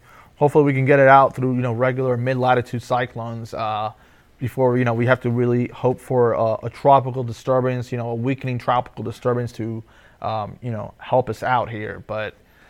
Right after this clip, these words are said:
definitely we are, uh, definitely the last couple of months we have noticed that trend. It's just been a abnormally dry winter. I mean,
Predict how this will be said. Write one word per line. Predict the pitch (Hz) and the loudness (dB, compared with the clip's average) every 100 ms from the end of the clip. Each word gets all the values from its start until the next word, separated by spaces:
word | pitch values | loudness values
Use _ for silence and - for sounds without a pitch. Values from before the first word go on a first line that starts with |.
| _ - | _ 4
definitely | 156 175 196 180 | 4 6 2 2
we | 160 156 156 | 2 2 4
are, | 147 143 139 131 | 6 6 4 4
uh, | 127 127 123 | 2 2 0
definitely | 127 156 - 160 | 4 4 2 -2
the | 139 | 2
last | 143 147 - | 4 4 2
couple | 143 | -2
of | 131 | -2
months | 131 135 135 - | 0 -2 -4 -6
we | 135 131 | -4 -2
have | 123 123 123 | 0 -2 -4
noticed | 139 131 131 | -2 -2 -2
that | - 123 | -2 -4
trend. | - 127 123 | -4 -4 -2
It's | 123 | -4
just | 139 | -4
been | 160 147 | -2 0
a | 135 131 - | 2 0 0
abnormally | 127 135 147 151 | -2 -2 0 0
dry | 139 135 147 | 0 4 4
winter. | 135 135 165 127 | 4 0 -2 -4
I | 123 | -6
mean, | 123 123 | -6 -8